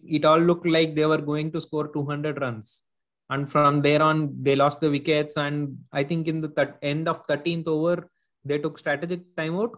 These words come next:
and coming back from the strategic timeout, Shahbaz Ahmad has bowled, and he picked up two wickets in the same over.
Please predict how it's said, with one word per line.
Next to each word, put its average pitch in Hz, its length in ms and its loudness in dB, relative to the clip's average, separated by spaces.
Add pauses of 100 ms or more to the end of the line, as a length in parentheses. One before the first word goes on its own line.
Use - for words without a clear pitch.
(200)
and 143 260 -6
coming 151 260 -2
back 151 280 -4
from 175 200 -4
the 175 220 -2
strategic 165 480 -6
timeout, 170 340 -6
Shahbaz 147 400 -2
Ahmad 151 280 -8
has 160 160 -4
bowled, 151 260 -2
and 160 140 -2
he 156 100 -2
picked 147 280 -6
up 151 180 -4
two 147 120 0
wickets 147 360 -4
in 139 100 -6
the 135 80 -6
same 151 300 -4
over. 170 340 -2